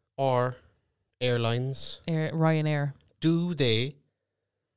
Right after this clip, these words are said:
Speaker 1: chemically dispose of your waste, or do they fire your shit off whatever country they happen to be flying over?
Speaker 2: Okay. Somebody
Speaker 1: us
Speaker 2: needs
Speaker 1: know.
Speaker 2: to tell us.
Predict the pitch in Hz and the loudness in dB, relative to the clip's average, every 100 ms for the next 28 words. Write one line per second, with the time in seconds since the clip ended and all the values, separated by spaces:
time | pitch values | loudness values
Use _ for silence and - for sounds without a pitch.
0 | _ - 175 165 127 107 - - 101 95 | _ -2 -2 -2 -6 -6 -8 -6 -6 -6
1 | 95 95 104 104 - 104 101 92 90 - | -6 -4 -4 -4 -8 -10 -8 -8 -12 -18
2 | - 143 139 127 117 104 - 131 107 104 | 0 0 2 -2 -2 0 0 0 -2 -2
3 | 95 117 117 113 - 113 - 101 95 98 | -2 0 2 2 0 -4 -2 -4 -2 -4
4 | 95 101 98 87 123 80 - - - 147 | -6 -8 -6 -6 -8 -10 -14 -20 -14 -12
5 | - 127 - _ _ _ _ - 180 170 | -10 -12 -14 _ _ _ _ -2 0 2
6 | 170 165 - 160 160 151 | 2 0 -2 -4 -4 -4